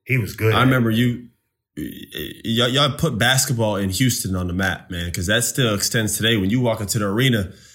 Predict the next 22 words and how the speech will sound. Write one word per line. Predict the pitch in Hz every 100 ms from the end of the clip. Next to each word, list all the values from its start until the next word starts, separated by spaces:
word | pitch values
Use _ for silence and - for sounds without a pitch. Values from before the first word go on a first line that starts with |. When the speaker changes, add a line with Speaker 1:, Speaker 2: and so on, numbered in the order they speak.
| _ -
Speaker 2:
even | 147 160
at | 151
our | 143
practice | 160 127 123
facility, | - 113 98
all | 104 135
you | 139 123
see | - 151 127
is | 98
pictures | 151 143 131
of | 131
Speaker 1:
Yeah. |
Speaker 2:
you, | 117 160 160 151 135
Speaker 1:
<laughs> | 180 - - - - - -
Speaker 2:
uh, |
uh, | 117 98 110 98 87 -
Mario | 120 147 160 156 147
Elliott, | 165 160 147 135 104 -
Clyde | 156 156 147
Drexler, | 127 156 147 - 147 120 104 -
uh, | 113
uh, | 110 98 95 101 98 92